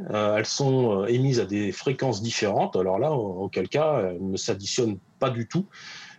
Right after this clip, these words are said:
Donc, c'est pour ça qu'il ne faut pas avoir en tête le fait de dire : « On va rajouter des ondes à de nouvelles fréquences », donc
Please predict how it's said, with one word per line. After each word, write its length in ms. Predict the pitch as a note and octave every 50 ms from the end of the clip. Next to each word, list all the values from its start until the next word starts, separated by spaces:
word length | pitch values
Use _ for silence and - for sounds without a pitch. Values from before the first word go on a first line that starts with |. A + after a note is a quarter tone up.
| _ _
Donc, 160 | - G#2+ G2+ -
c'est 120 | - F#2
pour 120 | - A#2 -
ça 120 | - E3+
qu'il 100 | - -
ne 40 | -
faut 80 | A2+ G#2
pas 220 | - C#3+ C#3+ C3+
avoir 280 | B2 A2+ A#2+ B2 A2+ G#2+
en 100 | A#2 -
tête 320 | - D#3+ E3 F3+ F3 -
le 80 | C3 G#2
fait 260 | - - C#3+ D3 D3+
de 120 | C3 G#2+
dire : « 300 | G#2 A#2 C3 D3+ D3+ - -
On 100 | A2 A#2
va 420 | A#2 B2+ B2 B2 B2 A#2+ G#2+ F#2+ F#2+
rajouter 420 | - - A#2 A#2+ B2+ A#2+ - B2
des 220 | A2+ A2+ A2 G#2+ B2
ondes 180 | B2+ A#2 G2+
à 60 | F#2+
de 80 | G2 G#2
nouvelles 260 | A2 A2 G#2 G#2 G#2
fréquences », 540 | - - A2 G2+ - - C#3 D#3+ E3 - -
donc 240 | G2 A#2 C3 C#3 C3